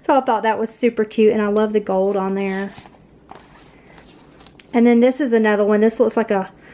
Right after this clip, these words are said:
Sephora type print, but "Be you, be bright, be bold." So beautiful. Thank you guys so much for stopping by my channel. Don't forget to subscribe, and you guys have a great day.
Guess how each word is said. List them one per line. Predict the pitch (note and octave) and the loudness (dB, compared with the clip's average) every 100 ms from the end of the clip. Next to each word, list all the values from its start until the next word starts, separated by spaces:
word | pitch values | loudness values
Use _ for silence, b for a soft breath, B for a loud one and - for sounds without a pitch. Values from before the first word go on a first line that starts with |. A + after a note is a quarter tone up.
| B | B
Sephora | - - B3 - B3+ A#3+ | -6 -2 -2 0 2 2
type | A3 A3+ G#3+ - | -2 -4 -6 -4
print, | A#3 G#3+ G#3 | -2 0 0
but | G#3+ G3 G3 | -2 -2 2
"Be | C4+ | 2
you, | C4+ B3+ B3+ A#3+ | 4 4 4 4
be | A#3+ A3+ | 2 2
bright, | A3+ A3 G#3+ G3 | 2 2 -2 -4
be | G#3+ | -4
bold." | G3 F#3+ F3+ F3+ - b b b | 0 -2 -2 -6 -12 b b b
So | - - E4+ D#4 D#4+ | -20 -6 0 2 2
beautiful. | D#4 D4 C#4+ B3 G3+ F#3+ - B B B - | 0 2 2 0 -2 -6 -8 B B B -4
Thank | F4 E4+ | -2 -2
you | E4+ | 0
guys | D#4 D4+ D4+ | 0 -2 -2
so | D4 | -2
much | D4 C#4+ | -2 -2
for | C#4+ | -4
stopping | - C4 C#4 B3+ | -2 -2 -2 -2
by | B3 | 0
my | A#3+ | -2
channel. | A#3+ D#4 D4+ D4+ D4+ D4 B B | -4 -4 -2 0 -2 -4 B B
Don't | A3+ C#4 C4+ | -2 -2 -4
forget | D4+ C#4+ B3 | -4 -2 -2
to | |
subscribe, | C4 C4+ A#3 - C#4+ C#4+ C#4 | -4 -6 -4 -2 -2 -2 0
and | B3+ | 2
you | C4+ | 2
guys | C4+ B3+ A#3+ | 2 0 -2
have | B3+ | -4
a | A3+ | -2
great | A3+ G#3 G3+ | 0 -2 -2
day. | G#3 F#3+ G3 | -4 -4 -8